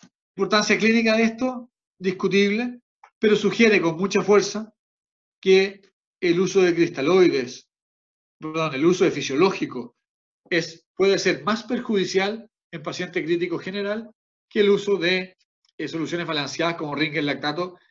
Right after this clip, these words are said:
y que tienen el mismo costo, ¿no es cierto? Si uno hace todos los estudios que se han hecho al respecto sobre fisiológico, eh, contrabalanceado, salin contrabalanceado, ustedes pueden ver que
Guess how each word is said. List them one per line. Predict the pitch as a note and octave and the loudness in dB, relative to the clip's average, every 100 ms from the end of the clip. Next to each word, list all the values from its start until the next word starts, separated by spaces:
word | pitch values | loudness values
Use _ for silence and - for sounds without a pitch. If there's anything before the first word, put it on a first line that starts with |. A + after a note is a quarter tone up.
| _ | _
y | F3+ | -10
que | D#3+ | -6
tienen | D#3 D#3 | -4 -6
el | D3+ | -8
mismo | C#3 D3 B2+ | -10 -12 -10
costo, | A#2 - B2 | -12 -14 -20
¿no | B2 | -16
es | |
cierto? | E3+ E3+ A3+ A#3 _ _ - - _ _ _ _ _ _ _ _ _ _ _ _ _ _ | -14 -14 -14 -16 _ _ -20 -20 _ _ _ _ _ _ _ _ _ _ _ _ _ _
Si | - E3+ | -12 -8
uno | F3 | -6
hace | E3+ E3+ | -4 -4
todos | F3+ F#3 G3+ | 2 4 4
los | |
estudios | F#3+ G3 G#3 G3+ | 2 2 2 2
que | F#3 | 2
se | |
han | F3 | -2
hecho | F3+ F#3 | -4 -4
al | |
respecto | E3 C#3+ F#3+ F#3 F3 | -4 -2 -2 -2 -4
sobre | E3+ D3 | -4 -4
fisiológico, | C#3+ C#3+ E3+ E3 G3 F3+ F#3 - _ _ _ _ _ | -6 -4 -2 -2 -2 -2 -4 -8 _ _ _ _ _
eh, | D#3 C#3+ C#3 | -4 -2 -2
contrabalanceado, | C#3 D#3 D3 C#3+ C3+ C#3 - G3+ F3 F#3+ | -4 -8 -4 -4 -4 -6 0 0 0 -2
salin | - C#3+ D#3 E3 | -8 -8 -8 -12
contrabalanceado, | D#3+ C#3+ C#3 C#3+ C#3+ - F#3+ G3+ G3+ _ _ _ _ _ | -12 -14 -12 -12 -12 -6 -6 -6 -10 _ _ _ _ _
ustedes | - D3+ F3 E3+ | -16 -6 -6 -4
pueden | E3+ E3 C#3+ | -6 -8 -4
ver | D#3 D#3 | -4 -4
que | C#3+ D3 D3+ D3+ | -2 -2 -2 -8